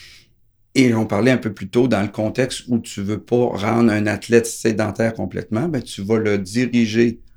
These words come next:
avec le kinésio qui va dire, « Écoute, mon dit un programme d'entraînement. Par contre, il faut qu'il protège sa cheville qui est pas encore guérie. Je m'occupe de la cheville, trouve une façon de l'entraîner. » Fait que c'est pas rare que t'es sur les lignes de côté du football pendant que les gars s'entraînent au football.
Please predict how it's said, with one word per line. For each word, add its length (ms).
avec 260
le 60
kinésio 520
qui 140
va 120
dire, « 220
Écoute, 320
mon 320
dit 140
un 60
programme 340
d'entraînement. 640
Par 120
contre, 240
il 60
faut 80
qu'il 100
protège 260
sa 120
cheville 240
qui 80
est 40
pas 120
encore 220
guérie. 300
Je 100
m'occupe 200
de 40
la 80
cheville, 400
trouve 180
une 80
façon 240
de 80
l'entraîner. » 600
Fait 120
que 60
c'est 60
pas 120
rare 380
que 100
t'es 240
sur 160
les 140
lignes 180
de 100
côté 520
du 100
football 520
pendant 280
que 80
les 140
gars 120
s'entraînent 440
au 40
football. 460